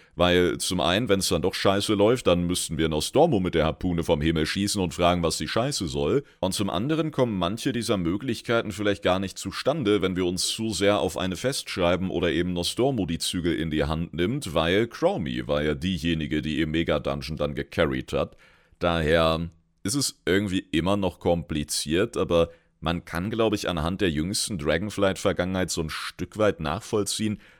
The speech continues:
was sie hier zu umschreiben versucht haben. Fazit ist aber Zeitlinien, Chaos, Multiversum und, und, und.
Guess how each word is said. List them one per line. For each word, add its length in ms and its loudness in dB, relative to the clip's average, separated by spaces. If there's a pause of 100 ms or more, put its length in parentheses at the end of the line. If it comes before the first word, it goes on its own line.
was 260 0
sie 100 0
hier 180 2
zu 260 0
umschreiben 760 -2
versucht 680 -6
haben. 400 -4 (280)
Fazit 560 -2
ist 180 0
aber 380 4
Zeitlinien, 720 -2
Chaos, 480 0
Multiversum 880 0
und, 260 -6
und, 140 -8
und. 260 -2